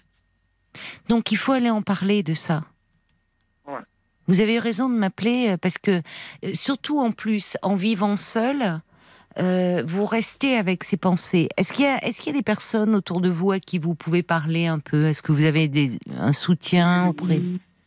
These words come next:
Speaker 2: Ah non, c'est pas comment, je suis quelqu'un de très sociable. Je, je connais beaucoup de monde, beaucoup de monde me connaît, mais bon, euh, même s'il y a très peu, je fais confiance, mais bon, il y a, il y a quand même du monde, quoi.
Speaker 1: Oui, mais parfois il y a du monde autour de soi, mais,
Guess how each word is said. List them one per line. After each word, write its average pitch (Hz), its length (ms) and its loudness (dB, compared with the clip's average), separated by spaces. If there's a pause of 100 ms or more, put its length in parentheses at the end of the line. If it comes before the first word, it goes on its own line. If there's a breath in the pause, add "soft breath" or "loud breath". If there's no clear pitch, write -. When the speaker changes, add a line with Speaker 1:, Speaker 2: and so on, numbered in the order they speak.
(400 loud breath)
Speaker 2:
Ah 262 140 0
non, 240 180 2
c'est 233 80 -8
pas 233 120 -8
comment, 220 360 -4
je 208 40 -4
suis - 100 -8
quelqu'un 196 180 2
de 160 80 2
très 226 320 0
sociable. 180 580 -2
Je, 156 240 -2
je 165 140 -2
connais 185 240 0
beaucoup 160 300 -6
de 156 100 -6
monde, 190 280 2
beaucoup 170 220 -2
de 180 60 -2
monde 156 220 0
me 143 120 -2
connaît, 151 380 -2
mais 156 160 -4
bon, 131 320 -6
euh, - 40 -12 (680 loud breath)
même 165 160 2
s'il - 120 -4
y 180 40 4
a 175 80 2
très 196 180 -2
peu, 160 180 -4
je 143 220 -6
fais 143 60 -4
confiance, 190 420 -2 (100)
mais 131 120 -4
bon, 139 200 0
il 127 60 0
y 123 40 -4
a, 107 340 -6
il 120 100 -10
y 120 40 -4
a 117 100 -4
quand 131 80 -2
même 123 160 -2
du 143 100 -6
monde, 165 220 0
quoi. - 200 -4 (1200 loud breath)
Speaker 1:
Oui, 220 320 2
mais 185 140 -2
parfois 262 320 -4
il 247 60 0
y 220 40 2
a 196 40 2
du 175 160 -2
monde 208 260 0
autour 185 240 -2
de 170 100 0
soi, 226 360 0
mais, 156 680 2